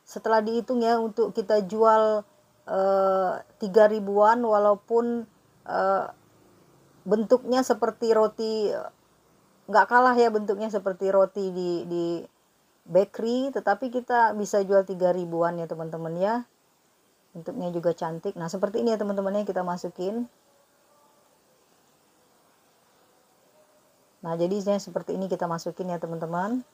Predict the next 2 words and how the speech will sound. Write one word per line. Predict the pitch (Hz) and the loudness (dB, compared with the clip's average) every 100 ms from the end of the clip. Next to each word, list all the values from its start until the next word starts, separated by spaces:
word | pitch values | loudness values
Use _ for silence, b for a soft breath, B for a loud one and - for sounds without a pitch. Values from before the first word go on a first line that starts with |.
| _ _ _ _ _ _ _ _ _ _ _ _ _ _ _ _ _ _ _ _ _ _ _ _ _ _ _ _ _ _ _ _ _ _ _ _ _ _ _ _ _ _ _ _ | _ _ _ _ _ _ _ _ _ _ _ _ _ _ _ _ _ _ _ _ _ _ _ _ _ _ _ _ _ _ _ _ _ _ _ _ _ _ _ _ _ _ _ _
Kita | - 175 165 | -10 -8 -6
tutup | 170 - 175 175 208 | -8 -6 -2 0 -2